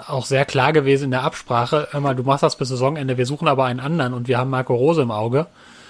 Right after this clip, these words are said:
Und, ähm, das heißt, er wusste, wusste früh, dass das so kommen wird. Er hat sich darauf eingelassen und er hat auch einen neuen Vertrag unterschrieben in diesem Wissen. Ähm,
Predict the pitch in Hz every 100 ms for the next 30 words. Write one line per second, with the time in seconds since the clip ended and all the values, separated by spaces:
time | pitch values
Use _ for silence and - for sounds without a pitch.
0 | - - - - 156 120 120 - - 123
1 | 123 123 123 156 113 127 123 127 135 -
2 | - 151 147 135 - - 143 127 - 156
3 | 160 143 120 - 127 143 170 127 123 143
4 | 117 143 131 123 123 127 156 117 120 143
5 | 123 131 123 127 120 131 120 - 139 -
6 | - 127 120 - 127 123 117 117 120 120
7 | - 170 - - - - - - - -
8 | 139 127 147